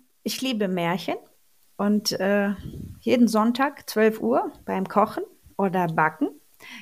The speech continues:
läuft ein Märchen auf Kika. Und das ist, äh, für mich ganz klar gewesen, das Thema Hochzeitshaus, äh, Hochzeits-, äh, Events, Brautkleider, das hat was Märchenhaftes.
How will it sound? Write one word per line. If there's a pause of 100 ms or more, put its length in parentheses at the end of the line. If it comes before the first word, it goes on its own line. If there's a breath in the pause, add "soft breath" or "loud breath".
läuft
ein
Märchen
auf
Kika. (160)
Und
das
ist,
äh, (420 loud breath)
für
mich
ganz
klar
gewesen, (200 soft breath)
das
Thema
Hochzeitshaus,
äh,
Hochzeits-,
äh, (1120)
Events, (160)
Brautkleider, (260 loud breath)
das
hat
was
Märchenhaftes.